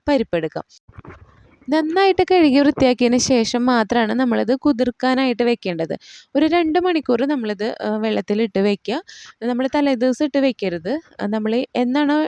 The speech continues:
ഏഹ്, തയ്യാറാക്കുന്നത് അപ്പോൾ രണ്ട് മണിക്കൂർ മുന്നേ ഇട്ട് വെക്കുക. നമുക്ക് നന്നായിട്ട് തന്നെ അതിൻ്റെ ആ ഒരു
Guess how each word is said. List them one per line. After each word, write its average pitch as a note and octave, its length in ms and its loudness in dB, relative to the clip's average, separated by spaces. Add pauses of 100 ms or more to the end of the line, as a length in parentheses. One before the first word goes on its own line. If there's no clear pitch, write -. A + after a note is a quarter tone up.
ഏഹ്, B3+ 180 -2
തയ്യാറാക്കുന്നത് A3+ 760 -2 (120)
അപ്പോൾ B3+ 220 -2
രണ്ട് B3 260 -2
മണിക്കൂർ A3 380 -2
മുന്നേ G#3+ 300 -4
ഇട്ട് F3+ 180 -6
വെക്കുക. D#3+ 280 -8 (320)
നമുക്ക് C4+ 260 0
നന്നായിട്ട് C#4 400 0
തന്നെ C4 140 -2
അതിൻ്റെ B3 260 0
ആ B3+ 80 2
ഒരു B3 180 2